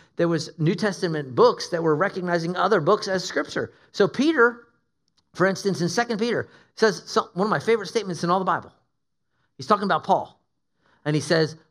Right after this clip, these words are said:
"Paul wrote to you according to the wisdom given him, as he does in all his letters when he speaks in them of these matters. There are some things in them that are hard to understand."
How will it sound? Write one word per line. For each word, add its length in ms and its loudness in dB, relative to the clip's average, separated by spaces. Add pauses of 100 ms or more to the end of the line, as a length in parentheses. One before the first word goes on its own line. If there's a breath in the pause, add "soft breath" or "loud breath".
"Paul 340 6
wrote 220 4
to 100 -6
you 140 2
according 320 0
to 60 0
the 60 2
wisdom 280 -2
given 200 0
him, 140 -4
as 140 -4
he 80 0
does 220 0
in 80 0
all 200 2
his 140 -2
letters 280 0
when 120 -6
he 40 -4
speaks 320 -8
in 60 -8
them 220 -4
of 100 -10
these 180 -6
matters. 300 -4 (380 soft breath)
There 100 2
are 40 0
some 320 0
things 260 -2
in 80 0
them 160 -2
that 140 -4
are 40 -6
hard 280 0
to 40 -6
understand." 360 -14